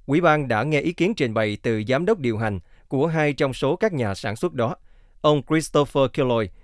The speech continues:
chủ tịch kiêm giám đốc điều hành của Storm Ruger and Co, và ông Marty Daniel,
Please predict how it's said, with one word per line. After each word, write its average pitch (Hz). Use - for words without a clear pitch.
chủ 160
tịch -
kiêm 156
giám 160
đốc 233
điều 127
hành 110
của 117
Storm 131
Ruger 147
and 113
Co, 110
và 135
ông 139
Marty 135
Daniel, 123